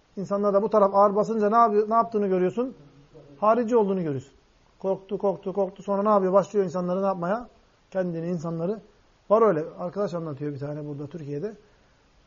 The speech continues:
Öyle insanlar var ki şu anda diyor. Adam diyor, kadın diyor kendini tekfir ediyor. Niye diyor? Çünkü diyor işte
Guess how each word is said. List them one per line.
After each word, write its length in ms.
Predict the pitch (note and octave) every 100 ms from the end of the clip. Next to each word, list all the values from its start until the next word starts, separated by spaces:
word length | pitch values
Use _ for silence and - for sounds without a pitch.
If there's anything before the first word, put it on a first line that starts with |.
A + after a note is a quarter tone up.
| _
Öyle 180 | F#3+ A3+
insanlar 300 | G3 G#3+ A3
var 160 | B3
ki 60 | A3
şu 120 | G3+
anda 220 | F#3 F3
diyor. 240 | E3 G#3 B3+ - _ _ _ _ _ _
Adam 380 | G3+ A3+ A3+ G#3
diyor, 240 | A3 A3+
kadın 320 | G3 G#3 A#3
diyor 100 | A3+
kendini 380 | A3+ G#3+ A3+ B3
tekfir 320 | G#3+ F#3+ F3
ediyor. 240 | D#3 C#3 D3
Niye 200 | A3 G#3+
diyor? 200 | G3 A#3 - - - _ _ _
Çünkü 320 | B3 A#3 G3+
diyor 140 | G#3+
işte 280 | G#3+ - G#3+